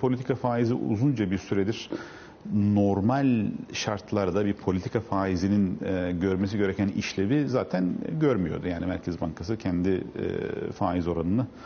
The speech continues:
e, nın önemini, hatta kendi de aynen böyle ifade etti. Yani önemini oldukça azaltmıştı. Dolayısıyla yani piyasadaki diğer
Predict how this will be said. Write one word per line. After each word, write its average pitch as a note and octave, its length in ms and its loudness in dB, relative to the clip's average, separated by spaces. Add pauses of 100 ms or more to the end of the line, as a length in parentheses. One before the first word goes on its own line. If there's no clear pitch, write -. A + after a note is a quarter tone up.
(420)
e, F#2+ 80 0 (600)
nın A#2 220 2 (100)
önemini, G#2 420 4 (100)
hatta B2 280 -2
kendi A#2 300 2
de F#2+ 120 4
aynen E2 280 0
böyle E2 140 0
ifade E2 300 -2
etti. E2 220 -4
Yani G3 160 0
önemini A2 480 2
oldukça - 380 0
azaltmıştı. G#2+ 600 -2
Dolayısıyla A2+ 460 0
yani G#2 200 2 (460)
piyasadaki B2 640 -2
diğer A#2+ 540 0